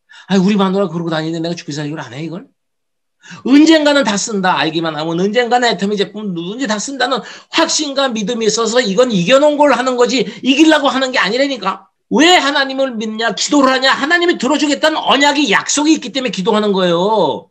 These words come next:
하나님 약속해 주셨어, 나한테. 들어주겠다고. 애터미에서도 마찬가지예요, 여러분.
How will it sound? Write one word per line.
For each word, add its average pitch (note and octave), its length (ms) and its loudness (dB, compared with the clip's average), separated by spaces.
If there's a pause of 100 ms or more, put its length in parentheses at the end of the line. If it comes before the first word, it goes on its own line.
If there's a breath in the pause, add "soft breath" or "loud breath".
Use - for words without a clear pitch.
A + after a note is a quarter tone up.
(420 loud breath)
하나님 E4 380 2
약속해 A#3+ 360 -2
주셨어, A3 400 0
나한테. F#3+ 640 0 (300)
들어주겠다고. F#3+ 880 0 (360 loud breath)
애터미에서도 F3+ 540 2
마찬가지예요, C3+ 640 -4
여러분. B2 400 -8